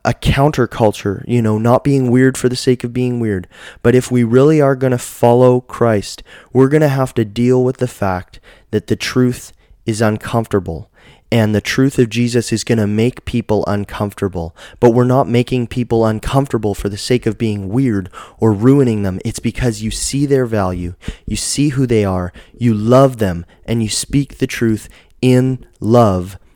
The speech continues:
and, and hopefully bring them closer to Jesus. And so, uh, that's all I really had to say.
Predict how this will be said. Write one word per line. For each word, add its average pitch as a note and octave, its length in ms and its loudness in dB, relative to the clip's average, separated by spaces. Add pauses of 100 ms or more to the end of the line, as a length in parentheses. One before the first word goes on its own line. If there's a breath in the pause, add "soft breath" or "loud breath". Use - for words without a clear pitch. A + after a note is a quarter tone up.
(200)
and, G#2 380 -2
and G#2 260 0
hopefully G#2 560 0
bring A2 300 0
them G#2+ 160 0
closer A#2 440 2
to G2+ 100 -2
Jesus. F#2+ 540 -4 (580 loud breath)
And B2 100 -4
so, A2 280 6 (340 soft breath)
uh, - 60 -16 (260)
that's F#3+ 320 6
all B2+ 280 4
I A#2+ 60 6
really A#2 260 2
had A#2 240 0
to A2 60 -2
say. B2 380 2